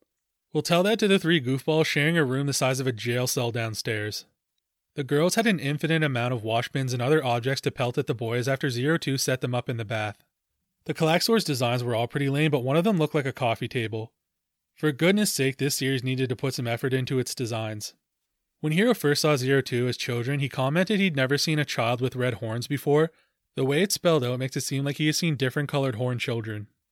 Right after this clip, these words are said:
I get they were on the run, but they took breaks. Why didn't Hero give Zero Two a proper name like he did everyone else as kids? When Miku was guarding Hero's hospital door, he could have easily got past her. There was no need to prison break out of the room with sheets.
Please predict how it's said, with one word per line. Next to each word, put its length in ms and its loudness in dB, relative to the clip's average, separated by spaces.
I 100 -2
get 200 2
they 100 4
were 140 4
on 120 4
the 80 2
run, 320 -2
but 140 -4
they 120 2
took 300 -2
breaks. 460 -6
Why 160 2
didn't 180 4
Hero 280 0
give 180 0
Zero 260 0
Two 260 -2
a 60 -4
proper 340 -2
name 220 -4
like 140 -4
he 120 -4
did 320 0
everyone 560 0
else 320 -2
as 160 -6
kids? 540 -6
When 180 0
Miku 280 2
was 120 4
guarding 340 2
Hero's 320 0
hospital 400 -2
door, 240 4
he 140 0
could 160 4
have 120 2
easily 360 0
got 160 0
past 320 -2
her. 200 4
There 120 6
was 140 6
no 280 2
need 200 2
to 80 2
prison 400 -2
break 260 0
out 140 0
of 100 0
the 80 0
room 240 -4
with 100 -4
sheets. 480 -6